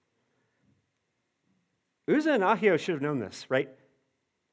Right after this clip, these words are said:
They knew, they knew the word. Like, every Jewish kid growing up would be memorizing through oral tradition huge swaths of the Torah, if not the entire Torah. So why in the world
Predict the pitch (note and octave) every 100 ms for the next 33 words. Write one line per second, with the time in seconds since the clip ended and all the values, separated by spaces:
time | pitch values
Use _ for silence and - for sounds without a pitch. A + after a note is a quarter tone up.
0 | - C4 B3 D#4 F#4+ E4+ G#3 F3 B3+ C#4+
1 | D#4 D#4 B3 A#3+ G#3+ - B3 C4 C#4 G3
2 | F#3+ B3+ B3 - - - B3 A#3 G3+ A3+
3 | A3+ A3 A3 G3 G#3 G#3 F3+ G3 E3+ F3
4 | F#3+ F#3 F#3 F3+ F#3 F3+ D#3+ C3 G3+ G#3+
5 | G#3 F3+ D#3+ - E3 D3+ - - - -
6 | - A#3+ C4+ - - G#3+ F3+ - E3+ D#3+
7 | - E3+ D3+ D#3+ D#3+ E3 D#3 D#3 C#3+ -
8 | F3 F3+ - A3 G3+ G#2 - - - F#3
9 | E3 F3 A3+ C4 C#4 B3+ G3+ G3 G3